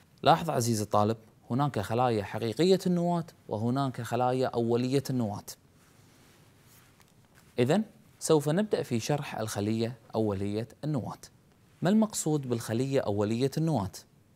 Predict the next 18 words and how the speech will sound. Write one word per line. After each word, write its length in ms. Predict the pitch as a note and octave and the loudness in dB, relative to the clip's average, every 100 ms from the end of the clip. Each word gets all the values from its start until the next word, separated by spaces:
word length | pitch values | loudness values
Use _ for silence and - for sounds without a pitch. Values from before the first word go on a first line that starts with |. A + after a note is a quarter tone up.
| _ _ | _ _
حاول 380 | - - G3 F#3 | 0 4 6 4
أن 160 | - A#2+ | 2 -2
تستنتج 500 | B2+ - C#3+ C#3 A2+ | -4 0 -2 0 2
ذلك 320 | A#2 B2 A#2+ | 2 2 0
من 180 | C#3+ D3+ | -2 0
الاسم. 340 | D#3+ D#3 F#2+ G2 - _ - - | 2 0 -2 -6 -16 _ -20 -2
أولية 500 | C#3 D#3+ A3 A#3+ A3 - | 2 4 6 6 4 2
النواة 320 | D#3+ D#3+ D#3 - | 0 0 -2 -4
يقصد 340 | F3 - D#3+ C#3 | -8 -4 -4 -2
بها 220 | D3+ C#3+ | -2 0
عدم 480 | A#2+ F#3 G3+ E3+ D3+ | 0 2 2 2 2
وجود 460 | D3 E3 D3+ B2+ | 2 2 2 0
غشاء 460 | B2+ A#2 F3+ E3+ - | -6 -2 0 0 0
نووي 540 | C#3 D#3 F3+ F#3+ A3+ A3 - - - - _ | -4 0 2 2 0 0 -8 -20 -20 -20 _
يفصلها 560 | A#2+ A#2+ - A#3 E3+ C3+ | 0 2 4 6 6 4
عن 180 | B2 C3+ | 4 2
السيتوبلازم 720 | - A2+ - A#2 A#2 C3 D3+ | 0 -2 -2 4 4 6 0
الخلية. 480 | C#3+ F#3 D3 G2+ | 2 2 2 0